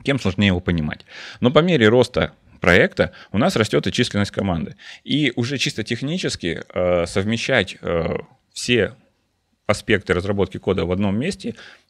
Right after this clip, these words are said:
в одном репозитории, даже если это монорепозиторий, его все равно нужно структурировать. И структурирование достигается за счет выделения библиотек.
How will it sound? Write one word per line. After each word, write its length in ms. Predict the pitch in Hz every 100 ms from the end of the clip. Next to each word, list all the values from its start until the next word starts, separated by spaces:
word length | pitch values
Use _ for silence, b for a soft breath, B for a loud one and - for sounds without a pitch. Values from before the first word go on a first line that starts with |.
| -
в 120 | 90
одном 260 | 101 107 95
репозитории, 440 | 98 101 170 139
даже 160 | 107 113
если 140 | 113
это 80 | 113
монорепозиторий, 720 | 123 107 95 101 110 143 190
его 140 | 107 101
все 140 | -
равно 180 | 113 151
нужно 220 | 120 113
структурировать. 720 | - 107 - 117 104 87 -
И 40 | -
структурирование 720 | - 113 127 175 220 175 123
достигается 560 | 101 101 123 175 160 92
за 60 |
счет 180 | 95 -
выделения 380 | 101 95 107 104
библиотек. 480 | 98 101 104 -